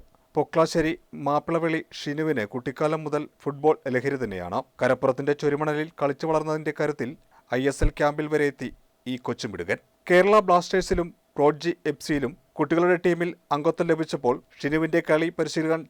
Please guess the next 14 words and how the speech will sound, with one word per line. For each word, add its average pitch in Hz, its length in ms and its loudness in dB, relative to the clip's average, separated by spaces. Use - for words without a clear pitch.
ടെറി 156 300 0
ഫിലാന്റെ 160 440 2
ശ്രദ്ധയിൽപ്പെട്ടു. 139 800 -4
വലത് 135 380 2
മിഡ്ഫീൽഡിൽ 156 480 -2
തകർപ്പൻ 147 320 0
പ്രകടനം 156 500 -2
കാഴ്ചവെച്ചപ്പോൾ 151 680 0
സുദേവ 151 460 6
ഡൽഹി 143 400 2
എഫ് 147 220 -4
സിയിൽ 170 180 -2
വരെ 156 280 4
കളിക്കാൻ 147 300 2